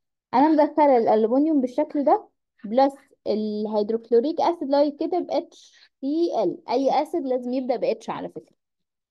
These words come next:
هيدروكلوريك أسيد يبقى اتش سي ال. المفروض إن الألمونيوم more active ولا less active than ال-، الهيدروجين؟ كان تحتيه ولا فوقيه؟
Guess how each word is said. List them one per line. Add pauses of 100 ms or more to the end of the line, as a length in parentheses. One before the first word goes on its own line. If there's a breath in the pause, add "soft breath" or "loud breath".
(340)
هيدروكلوريك
أسيد
يبقى
اتش
سي
ال. (600)
المفروض
إن
الألمونيوم (460)
more
active
ولا
less
active
than
ال-، (400)
الهيدروجين؟ (500)
كان
تحتيه
ولا
فوقيه؟